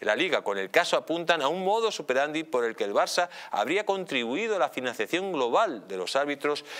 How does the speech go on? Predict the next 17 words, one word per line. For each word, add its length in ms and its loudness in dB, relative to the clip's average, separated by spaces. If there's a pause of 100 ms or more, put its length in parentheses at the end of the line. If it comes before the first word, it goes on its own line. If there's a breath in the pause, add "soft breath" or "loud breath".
(140)
que 140 -4
sería 300 2
más 200 0
tarde 300 2
continuado 720 0
por 180 0
el 80 -2
ahora 300 2
presidente, 640 -2 (360 loud breath)
eh, 300 2
Juan 240 2
Laporta. 640 4 (400 loud breath)
Los 200 0
indicios 460 0
apuntan 600 0
a 240 2
que 520 -2